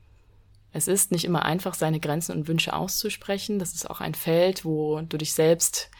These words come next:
immer wieder hinterfragen darfst, ob das bei dir so funktioniert. Also ich, bei mir auch immer wieder einchecke,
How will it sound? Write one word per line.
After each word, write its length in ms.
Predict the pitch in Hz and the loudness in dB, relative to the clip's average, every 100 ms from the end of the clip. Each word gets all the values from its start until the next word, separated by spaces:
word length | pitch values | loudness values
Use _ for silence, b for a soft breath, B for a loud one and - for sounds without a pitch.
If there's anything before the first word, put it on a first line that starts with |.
| B B B B | B B B B
immer 280 | 190 208 202 | 4 6 6
wieder 220 | 196 185 | 4 4
hinterfragen 680 | 180 180 165 - 170 196 180 | 2 0 -2 -2 -2 0 0
darfst, 300 | 170 170 - | 0 -2 -6
ob 120 | 170 | -6
das 160 | 170 - | -8 -4
bei 120 | 165 | -2
dir 140 | 165 | -2
so 320 | 160 160 156 | 0 4 4
funktioniert. 800 | 156 190 190 208 196 185 156 180 | 4 2 2 2 4 4 2 -2
Also 200 | - 165 160 | -4 -4 -2
ich, 280 | - - | -4 -8
bei 120 | - 160 | -4 0
mir 240 | 165 165 | 0 2
auch 220 | 175 185 | 2 2
immer 220 | - 175 | 0 0
wieder 420 | 175 180 170 165 - | 0 2 6 6 4
einchecke, 680 | 170 185 175 165 165 165 | 2 2 0 2 2 2